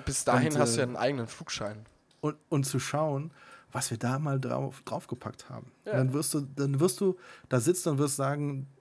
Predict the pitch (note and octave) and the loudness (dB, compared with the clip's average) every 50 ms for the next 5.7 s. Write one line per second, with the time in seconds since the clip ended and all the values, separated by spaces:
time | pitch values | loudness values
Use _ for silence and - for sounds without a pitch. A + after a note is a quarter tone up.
0 | _ _ _ - B2 - - C#3 C#3 D#3+ G3 - - - C#3+ B2+ D3 D3 - - | _ _ _ -12 -12 -4 -2 0 2 2 2 0 0 -2 0 0 0 0 0 -2
1 | - C#3+ C#3 C#3 - - D3+ D3 C#3+ C3 B2 C3 C3+ C#3 C#3 C3+ A2 A2+ B2 C#3 | 0 0 0 0 0 0 0 0 0 0 0 2 2 2 2 2 0 0 -2 -2
2 | C3+ - - D3 C#3+ C#3+ B2+ A#2+ B2+ A#2+ - - C3+ C3 A#2+ B2+ B2 C3 C3 - | -2 -2 -2 -2 -2 -2 -2 -4 -6 -6 -6 -6 -6 -2 0 0 -2 -2 -4 -8
3 | - - D#3 D3 - D#3 C3 - - C3+ - - F3 E3+ D3+ D#3 D#3 C#3 C3+ - | -4 -4 -4 -2 -2 -4 -4 -2 -4 -4 -2 0 -2 0 0 0 -2 -2 0 0
4 | E3+ C#3+ C#3+ C#3+ C#3+ C3 - C3 A#2+ B2 D3 D#3 D#3 - - - - - - - | 2 2 2 0 0 0 -2 -2 0 0 0 0 0 0 0 -2 -2 0 -2 -2
5 | B2 C4+ - E4 D#4+ F4 - - E4 - - D#4 C4 D3 | -2 -4 -2 -2 -2 -2 -2 -4 -4 -2 -2 -4 -4 -4